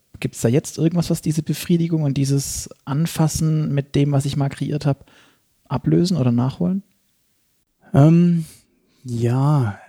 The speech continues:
Speaker 2: ähm, es sind andere Erlebnisse, ganz klar. Also ich gebe auch gerne zu, dass man das vermissen kann.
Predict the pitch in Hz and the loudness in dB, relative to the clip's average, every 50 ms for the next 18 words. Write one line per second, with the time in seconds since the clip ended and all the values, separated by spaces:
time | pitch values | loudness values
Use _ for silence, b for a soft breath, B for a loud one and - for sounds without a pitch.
0 | 196 - - - 127 127 135 143 - 135 - - 180 175 196 - - - 156 190 | -20 -8 -2 2 2 4 4 2 0 -2 -2 0 0 0 2 2 2 2 4 6
1 | 202 185 151 135 123 120 127 120 123 123 - - 117 - - 110 - 135 160 175 | 6 6 6 4 4 4 4 4 4 4 2 -2 -4 -2 -2 0 0 2 0 0
2 | - - - 180 170 147 120 113 117 120 120 135 123 - - 143 - - 175 190 | -2 -4 -2 0 0 0 0 0 0 0 0 0 -2 -2 -6 -8 -4 0 0 2
3 | 185 202 156 147 - - - 147 190 208 214 190 170 - - - 185 190 151 165 | 4 2 2 0 0 0 0 2 2 4 2 2 0 -2 -4 -4 -2 0 2 0
4 | 156 - - 160 147 160 147 - - 165 180 208 208 - 175 123 - 110 90 87 | 2 2 0 0 2 0 0 0 0 0 2 2 2 2 0 0 0 -2 -6 -6
5 | 92 90 | -8 -12